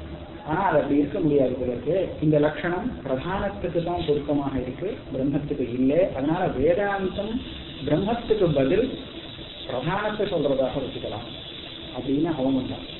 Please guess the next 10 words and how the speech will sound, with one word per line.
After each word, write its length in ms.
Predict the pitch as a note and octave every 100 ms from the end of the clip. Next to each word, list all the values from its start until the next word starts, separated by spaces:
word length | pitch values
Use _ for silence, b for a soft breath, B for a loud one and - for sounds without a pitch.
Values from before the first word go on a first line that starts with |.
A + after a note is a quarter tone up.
| - - - - - -
பிரம்மணி 360 | - B2+ D#3+ F#3
சமன்வயம் 480 | E3+ E3+ D#3+ E3 C#3+
பிரம்ம 180 | C3+ E3+
ஜிஜ்ஞாசாவுக்கு 680 | E3+ F3 E3+ D#3+ D#3 D3
பதில் 220 | D3 D3
பிரதான 320 | - C3 E3+ F3+
ஜிஜ்ஞாசையா 520 | E3 D#3+ D#3+ D3+ D#3+
வச்சிருந்ததுன்னா 560 | D3 C#3+ C#3 C3+ C#3 E3
சூக்ஷ்மம் 440 | D3 C#3 - B2+ A#2
அப்படின்னு 380 | C3 C#3 C#3